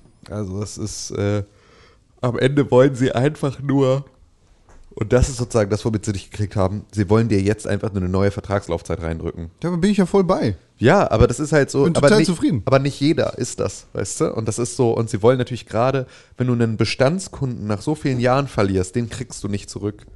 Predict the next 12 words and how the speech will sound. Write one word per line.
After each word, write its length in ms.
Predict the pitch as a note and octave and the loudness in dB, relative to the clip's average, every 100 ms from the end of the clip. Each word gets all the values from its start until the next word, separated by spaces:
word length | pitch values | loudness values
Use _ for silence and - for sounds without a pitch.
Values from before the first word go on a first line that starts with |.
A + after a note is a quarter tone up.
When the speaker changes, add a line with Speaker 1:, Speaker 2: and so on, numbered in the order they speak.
| - - - - | -18 -18 -18 -6
Speaker 1:
Ähm, 300 | - G#2 G2 F2 | 2 4 4 2
mein 200 | A2+ C#3 | -2 0
Vater 380 | A#2+ B2 C#3 B2+ | 2 2 2 0
ist, 340 | B2+ - - - - | -2 -4 -10 -10 -20
war 420 | - G2 A2+ A2+ - | -10 0 2 2 0
von 340 | - A#2 A2 - | -4 -4 -4 -10
zweiundneunzig 1400 | - - A2 A#2 C3+ C3 A#2+ A#2+ C3 C#3+ - D#3+ E3+ - - - - | -12 -4 0 2 2 0 0 0 -2 -6 -6 -6 -6 -14 -20 -20 -6
bis 460 | C3 C3 - - - _ _ _ - - - A#2+ B2+ - _ | -2 0 -2 -10 -14 _ _ _ -16 -4 4 6 4 0 _
zweitausendsiebzehn 1080 | - A#2+ A#2 A2 G#2 B2 B2 - - G#2+ G2+ | 0 2 2 -2 -4 -2 -2 -4 -2 0 0
oder 220 | F2+ G2 | 2 2
sowas 360 | F#2+ F#2+ F#2 - | 2 0 0 -2
Vodafone-Kunde. 880 | G#2 G2 F2+ - E2+ E2+ F#2 F#2 | -2 0 0 -2 -6 -4 -6 -4